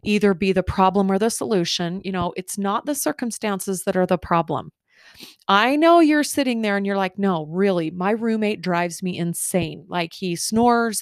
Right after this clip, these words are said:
and he's dirty and whatever." But the reality is, is that that really is nothing more than a fact.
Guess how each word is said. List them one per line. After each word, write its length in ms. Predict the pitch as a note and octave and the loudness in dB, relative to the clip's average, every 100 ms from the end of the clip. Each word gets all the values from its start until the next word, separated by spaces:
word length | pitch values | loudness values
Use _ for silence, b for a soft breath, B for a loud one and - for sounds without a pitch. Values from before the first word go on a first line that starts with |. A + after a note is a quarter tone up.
| - | -4
and 160 | F3 | -4
he's 240 | E3+ E3+ D3 | -4 -4 -4
dirty 540 | - G#3 G#3 G3+ G#3 | 0 2 2 -2 -4
and 420 | - F3+ F3 E3+ - B B B B | -4 -2 -2 -4 -8 B B B B
whatever." 680 | F#3+ G#3 G#3 F#3+ D#3+ - D3 b b b b b b _ _ _ - | -2 2 4 4 2 -2 -8 b b b b b b _ _ _ -6
But 80 | G3+ | 0
the 80 | |
reality 640 | G#3+ A#3 B3 D#4+ E4 A3 F#3 | 2 4 4 4 2 2 2
is, 320 | E3+ E3+ - - | 2 0 -4 -4
is 200 | F3 - | -4 -2
that 340 | F3+ E3+ E3+ | 0 0 -2
that 280 | F3+ G3 - | -2 0 -2
really 640 | F3+ G3 G3+ A3 A#3 - | 2 2 4 2 -2 -6
is 640 | - F3 E3 E3 G3 - - - | -2 0 2 0 -2 -6 -10 -4
nothing 400 | F#3+ F3 G3 G3 | -2 -2 -4 -2
more 120 | F#3+ | -2
than 120 | G#3+ | -2
a 40 | C4+ | -4
fact. 520 | - F#3+ F#2 - | -4 -2 -4 -8